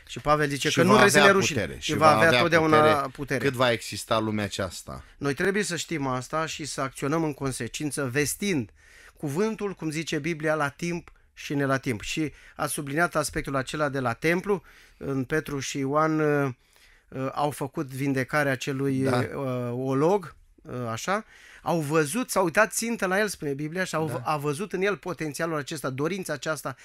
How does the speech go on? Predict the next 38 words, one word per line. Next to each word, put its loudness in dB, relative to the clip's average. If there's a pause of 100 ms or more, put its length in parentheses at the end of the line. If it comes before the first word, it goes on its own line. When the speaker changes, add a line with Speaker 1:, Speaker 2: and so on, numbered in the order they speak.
(140)
Speaker 1:
de -2
a 2
se -2
încrede -2 (260)
fără 4 (140)
rezerve 0 (160)
în -4
cuvântul -4
lui -2
Dumnezeu 0
și -2
au 6
acționat. 0
Domnul 0
Iisus -4 (160)
n-a -2
vindecat -2
pe -8
toată -4
lumea. -6 (500)
Nici -2
noi 2
nu 2
trebuie -2
să -2
așteptăm. -2 (360)
Predicăm 2
la 6
toți, -4
ne 4
rugăm 2
pentru -2
mulți -2
bolnavi, 0
ne 0
rugăm 0
pentru -4
mulți -4